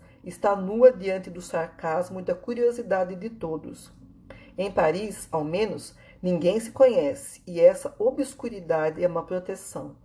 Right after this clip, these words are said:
Oh, como ela desejou ir para Paris! Impossível. Precisava acostumar-se à falta de consideração, como havia se acostumado à indigência.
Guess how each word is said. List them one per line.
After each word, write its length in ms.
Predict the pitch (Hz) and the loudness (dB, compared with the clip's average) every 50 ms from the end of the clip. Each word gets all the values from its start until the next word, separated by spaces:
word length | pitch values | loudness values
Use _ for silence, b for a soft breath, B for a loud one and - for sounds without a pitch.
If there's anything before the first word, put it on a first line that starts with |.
| B B B B B B B B B B B B B B - | B B B B B B B B B B B B B B 4
Oh, 240 | 190 185 180 180 170 - - - | 6 6 6 6 2 -4 -12 2
como 200 | - 240 247 247 | 4 8 10 10
ela 200 | 254 240 220 208 | 10 8 6 4
desejou 760 | 185 170 165 233 269 254 233 240 233 208 170 180 185 180 175 | 2 0 0 0 0 0 0 0 0 0 0 -2 -2 -2 -2
ir 180 | 180 185 180 - | -4 -8 -6 -4
para 200 | 180 175 170 170 | 0 0 0 0
Paris! 640 | - 185 175 170 175 165 139 - - - - - - _ _ _ _ _ _ _ _ _ - | 0 -2 -4 -4 -4 -6 -12 -18 -20 -20 -20 -20 -20 _ _ _ _ _ _ _ _ _ -12
Impossível. 800 | 175 185 185 180 185 175 - - - 156 143 143 - - - - - - - - B B B B B B B B B | -12 -10 -10 -10 -12 -12 -14 -12 -10 -8 -8 -8 -10 -12 -14 -16 -18 -20 -20 -20 B B B B B B B B B
Precisava 600 | - 226 233 226 - 226 196 233 254 269 277 269 | 2 2 2 2 0 2 6 6 6 8 8 6
acostumar-se 840 | 269 269 - 247 240 - - 220 196 175 165 165 170 180 180 - - | 4 4 2 0 0 0 -4 -2 0 0 0 2 0 0 -2 -2 -4
à 80 | 190 180 | -4 -4
falta 380 | - - - 180 180 180 196 | -2 2 4 4 4 4 2
de 100 | 180 170 | -2 -8
consideração, 1040 | 180 - 185 196 220 - 233 196 202 190 185 180 180 - - - 170 170 175 180 B B B B B | -8 -8 -8 -8 -6 -6 -6 -2 0 2 2 2 0 -4 -6 -6 -6 -6 -6 -8 B B B B B
como 220 | - 208 202 196 202 | -4 -4 -2 0 -2
havia 260 | 202 190 185 214 233 | -2 -2 -2 -2 -2
se 100 | 226 - | 0 -2
acostumado 680 | 240 - - 233 233 - - 208 185 180 175 175 175 180 | -2 0 -2 -2 -2 -2 -4 -2 0 2 2 4 4 4
à 80 | 180 180 | 4 4
indigência. 880 | 185 185 185 202 196 196 - 175 147 143 143 147 - - - - - | 4 0 -6 -10 -12 -8 -6 -4 -4 -4 -6 -8 -10 -12 -12 -12 -12